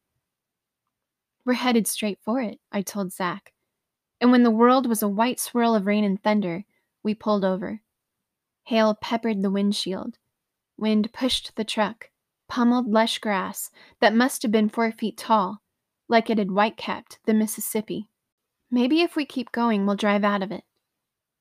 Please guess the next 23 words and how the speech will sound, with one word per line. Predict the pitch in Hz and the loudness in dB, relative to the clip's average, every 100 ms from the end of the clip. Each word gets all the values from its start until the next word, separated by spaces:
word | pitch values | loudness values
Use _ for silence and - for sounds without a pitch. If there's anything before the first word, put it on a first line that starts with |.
| _ _ - | _ _ -2
Maybe | 220 220 240 | 0 2 2
the | 247 | -2
storm | - - 254 214 196 | -6 -4 -2 0 0
was | 202 208 | -2 0
a | 202 | 0
long | 202 208 220 233 | 0 2 2 2
scarf | - - 220 185 - - | -2 0 0 0 -8 -20
flying | - 233 208 202 | -6 -2 0 0
west | 202 196 190 - - - | 2 0 -2 -14 -16 -12
to | 196 | -8
east. | 208 180 - - - _ _ _ _ _ _ _ _ _ _ _ _ _ _ _ _ _ _ _ _ _ _ _ | -4 -4 -6 -16 -20 _ _ _ _ _ _ _ _ _ _ _ _ _ _ _ _ _ _ _ _ _ _ _
The | 233 | -2
world | 208 226 240 247 196 | 0 2 2 2 0
brightened | 190 185 185 175 190 _ _ _ | -2 -2 -4 -8 -8 _ _ _
as | 214 196 | 0 0
the | 214 | -4
storm | - - 226 226 214 | -6 -4 0 2 2
barreled | 196 208 277 254 | 2 2 2 2
off | 190 190 - | 0 -2 -4
into | 202 220 | -4 -4
the | 190 | -4
emerald | 208 208 202 196 | 0 0 0 -4
fields, | - 196 170 180 - | -6 -4 -4 -8 -12